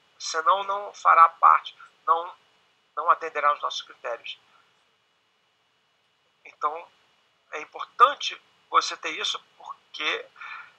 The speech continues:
eh, deserve-, é, é importante e também é crítico.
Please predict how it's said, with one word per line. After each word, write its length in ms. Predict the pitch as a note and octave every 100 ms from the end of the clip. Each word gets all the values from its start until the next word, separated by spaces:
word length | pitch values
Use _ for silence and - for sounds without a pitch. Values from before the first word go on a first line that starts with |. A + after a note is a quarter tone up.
| _ _
eh, 120 | B2+
deserve-, 640 | C3 D3+ D3+ G3+ G3+ F#3 F#3
é, 280 | E3 E3 D#3+
é 80 | E3
importante 840 | - - - E3 F#3+ A3+ - -
e 760 | - D#3+ G3 G3+ G#3+ G#3+ G#3+ G#3
também 200 | - F#3
é 100 | G3+ - -
crítico. 560 | E3 D3+ - - -